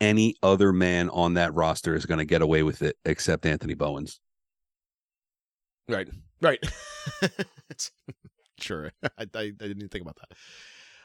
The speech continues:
Speaker 2: Uh, Brody King, uh, leveling, uh, uh, Black, apparently setting up for a babyface comeback, maybe, sorta. Uh, Hart pulling, uh,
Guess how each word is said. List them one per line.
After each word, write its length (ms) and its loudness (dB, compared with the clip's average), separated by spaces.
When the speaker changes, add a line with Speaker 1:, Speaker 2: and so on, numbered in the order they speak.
Speaker 2:
Uh, 220 4
Brody 280 4
King, 360 -2
uh, 360 -4
leveling, 720 0
uh, 440 -4
uh, 440 -8
Black, 640 -2
apparently 320 -8
setting 220 -6
up 80 -8
for 140 -6
a 40 -8
babyface 580 -4
comeback, 280 -12
maybe, 240 -10
sorta. 240 -10
Uh, 340 0
Hart 180 -2
pulling, 300 -6
uh, 300 -4